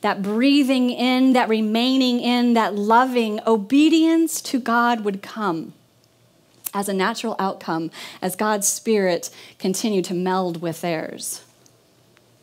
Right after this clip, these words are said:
Religious authorities in this particular situation who treated women, treated this woman as a problem,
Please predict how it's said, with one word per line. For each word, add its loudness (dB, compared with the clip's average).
Religious 0
authorities -2
in -4
this -2
particular -2
situation -2
who -4
treated -2
women, -2
treated 0
this 0
woman 0
as -2
a -2
problem, 0